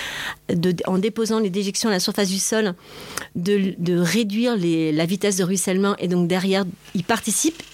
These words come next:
et ça c'est quelque chose qui est notable, ils participent à la réduction de l'érosion. Et nos endogés qui sont dans le sol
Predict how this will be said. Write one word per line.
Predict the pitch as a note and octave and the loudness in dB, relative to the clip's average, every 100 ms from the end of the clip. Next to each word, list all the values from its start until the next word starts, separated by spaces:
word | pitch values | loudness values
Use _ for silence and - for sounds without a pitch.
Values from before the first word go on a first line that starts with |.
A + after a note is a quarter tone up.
| - | -4
et | F3+ | 0
ça | F3+ A3 | 0 0
c'est | G3 | 0
quelque | F3 F3 | -2 0
chose | G#3 - | -2 0
qui | |
est | F3+ | 2
notable, | F3+ F3+ D#3 G#3 - | 2 2 -2 -4 -4
ils | G3+ F#3 | -2 0
participent | G3 G3+ F3+ A#3+ A#3 - | 0 0 0 0 -2 -2
à | F#3 | 0
la | F3+ | 2
réduction | G3 G3 G3+ - A3 G#3+ - - - | 0 0 0 0 0 0 -4 -16 -10
de | E3+ A3 | -2 0
l'érosion. | G#3+ F#3 D#3+ F3 - - - - - - - - - - - | 0 0 0 -2 -4 -16 -20 -20 -20 -20 -16 -12 -12 -12 -4
Et | C4 | -2
nos | D4 B3+ | 0 0
endogés | B3 G#3 G3 E3+ - - | 0 0 0 0 -4 -4
qui | G#3+ | -4
sont | - | 0
dans | G3+ G#3 | 0 0
le | A#3+ | 0
sol | A#3 - G3 | 0 0 0